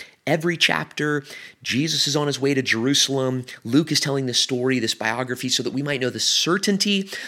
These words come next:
of the things that we have been taught. And so Luke chapter seventeen, we're gonna be in verse three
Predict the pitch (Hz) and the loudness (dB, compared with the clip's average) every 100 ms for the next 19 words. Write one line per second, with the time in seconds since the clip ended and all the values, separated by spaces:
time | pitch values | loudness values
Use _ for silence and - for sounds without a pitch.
0 | - 107 117 - 151 156 151 143 101 135 | -12 -6 -6 -2 -2 -2 -4 -6 -4 -4
1 | 123 98 104 98 - 127 120 113 107 104 | -4 -4 -6 -6 -4 -2 -2 -4 -8 -4
2 | - 104 101 127 180 - 151 151 135 - | -2 0 0 -2 -4 -2 -2 -2 -4 -2
3 | 135 131 127 139 131 113 117 117 113 104 | -2 -4 -6 -6 -4 -4 -6 -4 -4 -2
4 | 110 104 - - - - 123 151 165 165 | -2 -2 -4 -10 -6 -4 -2 -4 -4 -4
5 | 156 | -6